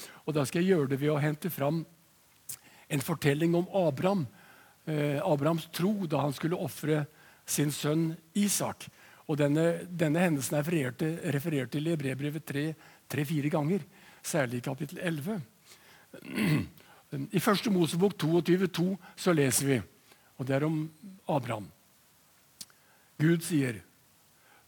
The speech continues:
«Ta nå din sønn, den enbårne sønn, din enbårne sønn Isak,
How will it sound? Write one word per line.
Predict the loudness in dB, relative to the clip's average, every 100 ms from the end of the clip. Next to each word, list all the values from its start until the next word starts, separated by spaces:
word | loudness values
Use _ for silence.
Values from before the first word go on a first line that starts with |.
| _ 6
«Ta | 8 10 8 8
nå | 6 6
din | 6 4
sønn, | 4 4 4 2 -6 -16 _ _ _ _ _ _ _ _
den | 2 4 4
enbårne | 4 6 6 4 4 6 4 2 -2
sønn, | 2 4 4 4
din | 4 4
enbårne | 4 4 2 0 0
sønn | 0 0 0
Isak, | 0 -2 -4 -8